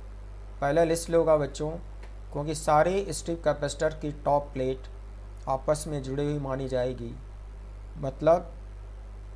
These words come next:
same potential पर। <coughs> और सारे strip capacitors की जो bottom plates होंगी, वो भी connected मानी जाएंगी, मतलब same potential पर। तो जब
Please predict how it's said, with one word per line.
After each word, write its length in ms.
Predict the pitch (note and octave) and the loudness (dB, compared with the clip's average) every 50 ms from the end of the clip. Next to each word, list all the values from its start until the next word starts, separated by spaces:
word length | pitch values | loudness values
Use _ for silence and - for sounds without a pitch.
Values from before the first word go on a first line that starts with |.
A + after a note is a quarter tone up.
| - - | -12 -10
same 300 | - - - D#3 E3 D#3 | -8 -2 0 0 0 2
potential 480 | D3+ E3 D3+ D3+ D#3 D3+ D#3 E3+ E3 | 2 2 2 2 2 2 2 0 0
पर। 280 | D#3+ - - F3 F3+ F#3+ - - - - - - - - - - - - - | 0 0 -4 -4 -4 -4 -10 -12 -12 -12 -12 -12 -12 -12 -12 -12 -12 -4 -4
<coughs> 400 | C4 C4 - - - - F3 C3+ - - - - - - - - - - - - - - - - - - - - - - - - - - - - - - - - - - - - | -4 -4 -4 -8 -8 -8 -8 -8 -10 -12 -12 -12 -12 -12 -12 -12 -12 -14 -12 -14 -14 -14 -14 -14 -12 -12 -12 -12 -12 -12 -12 -12 -12 -14 -14 -12 -12 -12 -12 -12 -12 -12 0 8
और 180 | D#3 D#3+ E3+ E3 | 10 10 10 10
सारे 340 | E3 - G3 F3+ F#3+ G#3+ G#3 | 10 8 8 8 10 8 6
strip 300 | G#3 - - G#3 G3+ - | 4 2 0 -2 2 4
capacitors 580 | - - - F3 E3 - - F#3 F#3 E3+ - | 4 4 6 4 4 4 2 0 0 0 0
की 160 | - - E3 | -2 -2 -2
जो 140 | D#3 D#3 D3+ | 2 2 2
bottom 340 | C3+ C#3+ C#3 C3+ C#3+ E3 E3 | 4 4 2 4 2 0 0
plates 400 | D3+ D3 D3+ C#3+ C#3 B2+ - - | 0 -2 -2 -2 -2 -2 -4 -6
होंगी, 360 | C3 B2 B2 A#2 A#2+ B2+ C#3 D3+ - - - - - - - - - - - - - - | -6 -8 -6 -8 -8 -8 -8 -10 -10 -12 -12 -12 -14 -14 -14 -14 -14 -14 -14 -14 -14 -8
वो 140 | - C3+ C#3 | -4 -2 0
भी 120 | C#3 E3 E3 | 2 2 2
connected 460 | E3 E3 D#3 D3+ D3 D3+ - E3 D#3 | 2 2 0 0 0 0 0 0 0
मानी 280 | D3+ D3+ D3+ D3+ D#3 | 2 0 2 2 2
जाएंगी, 480 | D3 D3 D3 D3 D3+ D3+ C#3+ D3 D3+ D#3+ - - - - - - - - - - | 4 4 4 4 2 0 -2 -6 -8 -8 -10 -12 -12 -12 -12 -12 -14 -12 -10 -8
मतलब 260 | B2+ C3 - D3+ D3+ D3+ | -8 -6 2 2 2 2
same 260 | D3+ - C#3+ C#3+ C#3+ | 2 -4 -4 -4 -2
potential 460 | C#3+ D3 C#3+ C#3 C#3 C3 - D3 C#3 | -2 -2 -2 -2 -2 -2 -4 -4 -4
पर। 340 | C3+ - - C#3+ C#3+ D3 - - - - - - - - - - - - - - - - - - | -4 -4 -6 -6 -6 -6 -8 -12 -12 -12 -12 -12 -14 -14 -14 -14 -14 -14 -14 -14 -14 -14 -12 -6
तो 80 | C#3+ C3+ | -6 -2
जब 320 | B2+ D3 D#3 D#3 D#3 - | 6 8 8 8 8 2